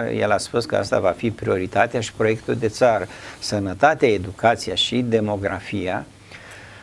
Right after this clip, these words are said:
uh, mă fac să fiu foarte atent și, uh, sper că n-a fost numai la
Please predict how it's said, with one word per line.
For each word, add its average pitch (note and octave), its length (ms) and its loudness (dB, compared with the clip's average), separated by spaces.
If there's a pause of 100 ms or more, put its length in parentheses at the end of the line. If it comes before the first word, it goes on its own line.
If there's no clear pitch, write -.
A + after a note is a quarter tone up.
(120)
uh, C3+ 380 4 (140)
mă B2+ 380 2
fac E3 320 2
să C3 400 2
fiu D3 240 0
foarte B2+ 680 2
atent A2 760 0
și, - 360 -2 (1200)
uh, G#2 360 0
sper C3 560 4
că C3 260 2
n-a C#3+ 300 4
fost C3 320 0
numai A#2+ 240 2
la G#2+ 200 4